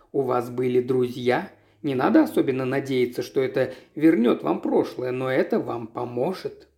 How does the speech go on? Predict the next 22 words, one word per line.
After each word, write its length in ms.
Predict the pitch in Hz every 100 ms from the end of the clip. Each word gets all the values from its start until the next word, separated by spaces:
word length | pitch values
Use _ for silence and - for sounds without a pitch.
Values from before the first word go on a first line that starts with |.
| _ _ -
Я 140 | 151
сказала: 640 | 151 143 131 135 131 127 - - _
«Да, 420 | 131 127 202 247
я 220 | 240 160
вам 240 | 156 160 151
доверяю». 640 | 143 135 127 120 120 120 _ _ _ _ _ _
Будильничек 840 | 165 220 233 277 262 - 240 240 -
с 100 | -
кольцом 500 | 185 170 165 180 170
для 140 | 156
ключей 540 | 160 160 156 - 214 262
зазвонил 720 | 165 160 131 127 131 170 208
у 80 | 147
моего 340 | 131 127 123
плеча. 460 | 131 135 127 - 135 - _ _ _ _ _ _ _ _ _ _ - _ -
Из 160 | 170
операционной 800 | - 175 180 190 - 285 320 208
я 160 | 156 170
пришла 460 | 170 170 170 175
на 160 | 202 202
собственных 640 | 202 165 - - 147 -
ногах, 600 | 131 123 120 151 233 -